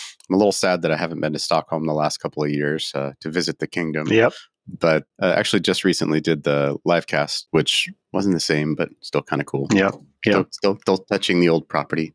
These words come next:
Speaker 2: Yeah, we're looking forward to being back in Austin also. Uh, at our first event there in Austin, we had Stoplight with us, so it'd be great to be back, and we're looking forward to it. Not sure if we'll be able to do it this first half of the year, but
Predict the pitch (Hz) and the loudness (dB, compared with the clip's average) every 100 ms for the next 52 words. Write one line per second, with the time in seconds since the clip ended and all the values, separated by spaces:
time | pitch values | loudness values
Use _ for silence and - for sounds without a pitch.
0 | _ 131 120 131 131 - - 127 - 127 | _ 0 4 4 4 2 -2 -2 2 2
1 | 117 120 113 110 107 - 107 120 135 - | 2 0 2 4 2 2 2 2 0 -6
2 | 101 95 95 - 98 101 117 117 113 107 | -6 -4 -4 -2 0 0 0 -4 0 0
3 | 101 - 139 - 110 110 104 107 104 101 | 2 2 2 2 2 2 4 4 4 2
4 | 101 - 104 101 104 120 _ - - - | 0 -2 -4 0 0 0 _ -8 -6 -8
5 | - - - 117 117 110 123 147 - 107 | -10 -2 2 4 4 6 4 4 -4 -2
6 | - 110 107 104 117 - 107 110 107 120 | -2 2 4 4 0 -4 2 4 4 0
7 | 139 113 113 113 101 104 107 107 - 107 | 0 2 2 0 2 4 6 4 2 0
8 | 104 104 107 - 104 110 104 101 98 98 | 2 2 2 -2 -2 0 0 -2 -2 -2
9 | 104 117 117 - 110 110 107 101 101 101 | 2 2 2 2 2 4 4 4 2 2
10 | 104 101 101 - - 107 - 107 98 110 | 2 2 -2 -4 0 0 2 0 2 0
11 | 101 101 101 101 | 2 2 0 -2